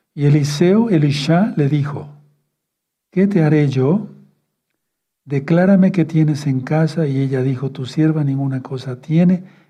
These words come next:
en casa sino una vasija de aceite." Él le dijo,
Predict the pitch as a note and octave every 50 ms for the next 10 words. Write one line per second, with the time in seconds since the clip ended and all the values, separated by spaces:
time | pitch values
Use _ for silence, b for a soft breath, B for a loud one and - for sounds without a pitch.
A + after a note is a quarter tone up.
0 | B B - C3 B2+ - E3 E3+ D#3 E3+ E3+ C#3+ - C3+ B2+ C3 C3+ C#3 C3+ B2+
1 | A#2+ A2+ A2 - - C#3+ B2 B2 B2+ A#2 A2 G#2 - - G#2 F#2+ E2 - - _
2 | _ _ _ _ _ _ _ _ _ _ _ _ _ _ _ _ _ _ _ _
3 | _ _ _ _ _ _ _ _ _ _ _ _ _ _ - B2+ C3 C3+ D3 D3
4 | E3+ F3+ F3+ - - - G#2 - -